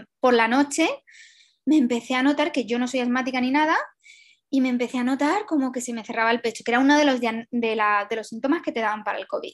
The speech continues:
Yo llamé al número, ni caso. Eh, me decían, No, si puede hablar, si puedes pronunciar palabra, quédate en casa y te tomas un paracetamol.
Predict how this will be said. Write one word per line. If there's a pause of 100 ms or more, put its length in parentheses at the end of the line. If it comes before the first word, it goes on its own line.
Yo
llamé
al
número, (420)
ni
caso. (760)
Eh,
me
decían,
No, (280)
si
puede
hablar, (140)
si
puedes
pronunciar
palabra, (160)
quédate
en
casa
y
te
tomas
un
paracetamol.